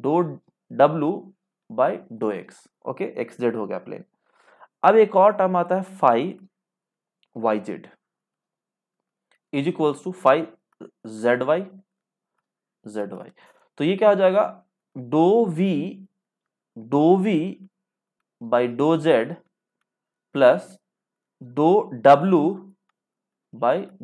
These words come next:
dou y। Just आपको एक दूसरे से चेंज कर रहा है और इंटरचेंज कर दिया हमने। तो ये आपको टर्म्स आ गए, ये आपको क्या कहलाएगा?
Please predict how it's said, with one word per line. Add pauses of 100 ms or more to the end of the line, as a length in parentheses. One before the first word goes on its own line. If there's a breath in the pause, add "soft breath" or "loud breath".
dou
y। (260)
Just (500)
आपको
एक
दूसरे
से (320 loud breath)
चेंज
कर
रहा
है
और
इंटरचेंज
कर
दिया
हमने। (2000)
तो
ये
आपको
टर्म्स
आ
गए, (1040)
ये
आपको
क्या
कहलाएगा?